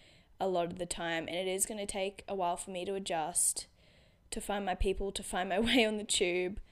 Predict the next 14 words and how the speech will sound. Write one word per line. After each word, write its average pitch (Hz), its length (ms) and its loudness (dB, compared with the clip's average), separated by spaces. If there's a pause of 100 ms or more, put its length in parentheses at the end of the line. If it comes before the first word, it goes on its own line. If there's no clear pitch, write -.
(320)
Like, 196 140 -4
it 185 80 -6
makes 180 300 0
sense - 560 2 (300)
that - 140 -6
my 190 100 -4
body 180 400 -2
is 185 120 0
having 180 300 -6
these 180 180 -2
feelings, 175 480 -6 (320)
but - 220 4 (260)
just - 260 4
because 196 600 4